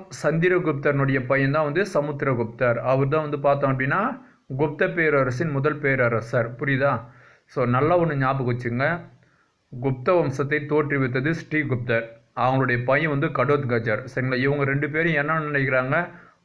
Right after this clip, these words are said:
மகாராஜா அப்படின்ட்டு அழைக்கிறாங்க, சரிங்களா? அதற்கடுத்து வந்து பார்த்தோம் அப்படின்னா குப்த பேரரசினுடைய முதல்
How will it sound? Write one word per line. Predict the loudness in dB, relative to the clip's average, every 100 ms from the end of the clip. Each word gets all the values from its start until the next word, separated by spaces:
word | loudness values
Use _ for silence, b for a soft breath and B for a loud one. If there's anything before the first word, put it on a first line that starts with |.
| -2
மகாராஜா | 2 4 4 4 4 4 4 2
அப்படின்ட்டு | 2 0 2
அழைக்கிறாங்க, | 0 0 -2 -2 -6 -12 _ _ _ _
சரிங்களா? | -8 -2 0 0 0 -4 B B B B -2
அதற்கடுத்து | 0 2 0 2 0
வந்து | 2 2
பார்த்தோம் | 2 2
அப்படின்னா | 0 0 0 0 -2
குப்த | -2 0 -2 2
பேரரசினுடைய | 2 2 2 0 -2 -4 -2 0 2 2 0 -6 B B B
முதல் | -4 0 0